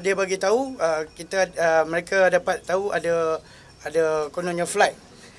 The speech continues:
uh, M A S diatur untuk bawa empat puluh ribu, empat puluh ribu, eh, pengundi, empat puluh lima ribu pengundi daripada luar, khususnya daripada Bangla. Kemudian beberapa Bangla itu muncul di tempat,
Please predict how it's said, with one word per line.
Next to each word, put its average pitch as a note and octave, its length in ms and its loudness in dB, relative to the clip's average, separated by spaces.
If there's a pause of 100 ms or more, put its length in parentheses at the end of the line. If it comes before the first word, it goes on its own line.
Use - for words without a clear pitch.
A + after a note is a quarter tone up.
(300)
uh, D3+ 320 -6
M E3 160 -6
A F#3 160 0
S E3+ 80 -4
diatur G#3 400 0
untuk F3 240 -8
bawa F3 240 -2
empat F3 240 -4
puluh F#3 240 -4
ribu, F3+ 320 -8 (480)
empat D#3+ 160 -4
puluh F#3 160 -2
ribu, G3+ 100 -6 (140)
eh, - 40 -20 (200)
pengundi, E3+ 400 -8 (480)
empat E3 80 -2
puluh F#3 240 -4
lima G3 80 0
ribu F#3 320 -2
pengundi E3+ 400 -4 (560)
daripada D#3+ 320 -2
luar, D#3+ 240 -2 (640)
khususnya D#3+ 400 -8
daripada D3+ 240 0
Bangla. C#3+ 320 -6 (960)
Kemudian G#3 400 2
beberapa G3 480 0
Bangla G3 400 2
itu A3+ 160 2
muncul G#3+ 400 0
di E3+ 160 -6
tempat, F3 320 -6